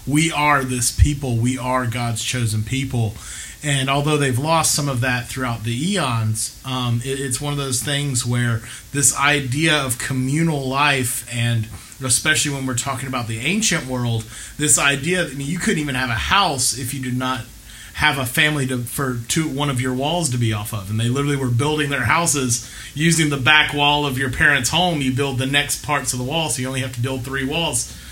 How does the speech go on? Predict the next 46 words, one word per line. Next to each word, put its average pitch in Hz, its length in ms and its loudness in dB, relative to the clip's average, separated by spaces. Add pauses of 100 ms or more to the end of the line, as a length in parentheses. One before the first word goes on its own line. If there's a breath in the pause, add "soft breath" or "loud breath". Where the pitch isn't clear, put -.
(120)
So - 120 -2
then 139 160 -2
you 139 80 -2
have 135 140 -2
a 120 60 0
house. 139 360 4
Like, 127 160 -2
the, 123 200 0
that's 127 180 -4
the 135 80 -4
way 135 160 -2
these 131 220 0
villages 131 600 0
and 120 80 2
these, 120 300 0
these 120 240 0
towns 156 440 -2
were 117 120 2
built 170 260 0
in 151 80 -8
the 131 140 -6
ancient 120 320 -4
world. 113 280 -2 (600 loud breath)
And 147 160 -2
so 165 140 0
this 151 220 0
idea 156 500 2
that 147 260 -2
for - 180 -2
the 139 140 -4
common 175 640 2
good 143 360 2
we 131 120 0
do 131 180 2
these 120 260 0
things, 110 300 -2
for 131 120 -4
the 127 100 -4
common 147 420 -2
good, 135 240 -2
you 123 160 2
know, 123 80 0
this 123 140 0
very 139 420 2 (480 loud breath)
almost, 143 500 2
um, 107 520 0